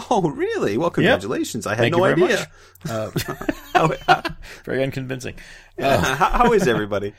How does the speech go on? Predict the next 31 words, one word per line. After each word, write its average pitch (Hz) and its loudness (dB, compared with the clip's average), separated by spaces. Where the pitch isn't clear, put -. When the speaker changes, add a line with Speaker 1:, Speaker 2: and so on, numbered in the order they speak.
Speaker 2:
<laughs> - -20
uh, 110 4
everybody's 147 6
doing 135 4
great. 131 4
Uh, 107 2
this 101 -6
is 110 -2
my, 104 2
uh, 95 -2
second 127 0
son, 113 2
uh, 98 0
John 113 2
Leopold. 131 4
Um, 90 2
so, 101 4
uh, 101 -8
he's 113 -2
doing 151 4
great. 143 2
He's 110 -4
fat 123 0
and 123 -8
happy, 131 -4
just - -16
the 131 -4
way 120 0
we 127 2
like 127 -2
a, 127 -8